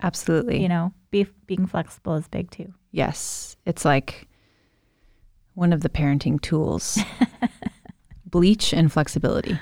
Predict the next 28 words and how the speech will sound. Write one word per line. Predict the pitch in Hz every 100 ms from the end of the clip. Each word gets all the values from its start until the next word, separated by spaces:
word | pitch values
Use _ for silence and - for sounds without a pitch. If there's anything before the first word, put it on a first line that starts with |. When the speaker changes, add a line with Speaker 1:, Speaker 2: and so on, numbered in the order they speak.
| -
Speaker 1:
No, | 147
I'm | 139
just | 185 151
Speaker 2:
"Blessed | 233
Speaker 1:
kidding. | 220
Speaker 2:
are | 208
the | 202
fe-, | 202 - - _
flexible, | 208 - 190 180 175
Speaker 1:
Yeah. | 165
Speaker 2:
for | 151
they | 175
are | 170
easily | - 185 185 185
bent." | 185 175 - - - _ _ _
Speaker 1:
But | - 156
not | 147
broken. | 151 151 - 156 - _
Speaker 2:
Yes. | 196 185 180 175 - -
<laughs> | 240 240 214 - - - - _ _ _ -
Speaker 1:
All | 185
right. | 185 180 165 - - -
I | 180
think | 208 214
that's | 196 202 _ -
gonna | 180 170 156 160 147 _ _ _
conclude | - 180 170 185 175 170 170
our | - 143 143 143 143 147